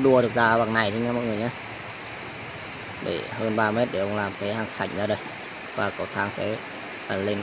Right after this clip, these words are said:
qua hai gian sảnh hai bên, lên ở cái sảnh dưới. Cầu thang, hai cái cầu thang lên hai bên nhé. Và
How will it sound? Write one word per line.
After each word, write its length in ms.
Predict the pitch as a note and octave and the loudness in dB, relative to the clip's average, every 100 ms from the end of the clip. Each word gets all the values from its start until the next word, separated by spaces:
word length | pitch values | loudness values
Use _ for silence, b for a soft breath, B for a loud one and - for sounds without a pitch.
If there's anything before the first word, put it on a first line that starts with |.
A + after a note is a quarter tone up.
| G#2 | 0
qua 380 | G#2+ G#2 G2 F#2+ - - - - - - - - - - - | 2 2 2 0 -6 -8 -8 -8 -8 -8 -8 -8 -8 -8 -4
hai 180 | A2+ A2 | 0 2
gian 160 | A2+ G#2 - | 2 2 2
sảnh 160 | G#2+ - | 2 0
hai 160 | A#2 A2 | -2 2
bên, 180 | A#2 A2 - - G#2+ | 2 2 -2 -6 -2
lên 120 | G#2+ G#2+ - | -2 -2 -4
ở 80 | - - | -6 -6
cái 80 | - - - - - - | -6 -8 -8 -8 -6 -4
sảnh 100 | G2+ E2+ | -4 0
dưới. 240 | A2+ D3 F3 - - - - - - - - - - - - - | 6 8 8 2 -8 -8 -8 -8 -8 -8 -8 -8 -10 -10 -10 -8
Cầu 80 | - - | -8 -2
thang, 320 | A2 G#2+ G#2 G#2 | 0 0 -2 -2
hai 180 | A#2+ A2+ | 0 0
cái 100 | A2 G2+ | 0 -2
cầu 100 | - G2+ | -4 0
thang 180 | A2 | 0
lên 140 | A2 A2 | 2 0
hai 120 | A2+ | 2
bên 220 | A2+ A2 | 2 2
nhé. 80 | A#2 - - - - - - - - - - - - - - - - - - - - - - - - - - - - - - - - - - - - - - - | 0 -4 -8 -10 -10 -10 -10 -10 -10 -10 -10 -10 -10 -10 -10 -10 -10 -10 -10 -8 -10 -10 -10 -10 -8 -8 -8 -8 -8 -8 -8 -8 -8 -8 -8 -8 -8 -10 -10 -4
Và 500 | - G2+ G2 F#2+ F#2+ | 0 2 2 2 0